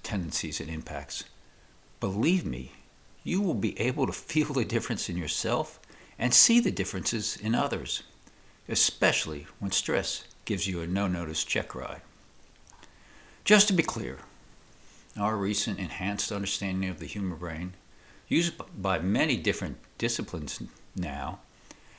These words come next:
has been discovered by some truly brilliant research neurobiologists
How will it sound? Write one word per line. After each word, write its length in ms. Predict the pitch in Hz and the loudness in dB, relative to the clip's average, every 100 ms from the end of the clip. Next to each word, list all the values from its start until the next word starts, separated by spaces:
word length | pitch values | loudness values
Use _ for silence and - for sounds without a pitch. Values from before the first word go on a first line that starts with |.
| - | -4
has 120 | 143 | 0
been 180 | 131 151 | 4 4
discovered 580 | 143 - - 175 170 120 | 4 2 4 4 4 4
by 100 | 107 | 4
some 240 | - 104 | 2 -2
truly 560 | - - - 208 202 175 | -2 -2 0 0 2 0
brilliant 680 | 98 - 104 117 139 135 107 | -2 0 8 8 6 -2 -4
research 640 | 95 107 - 113 104 - - | -2 0 0 0 -4 -6 -6
neurobiologists 1040 | 98 101 104 98 92 82 76 78 78 73 - | 0 2 2 2 2 2 -2 -4 -8 -6 -8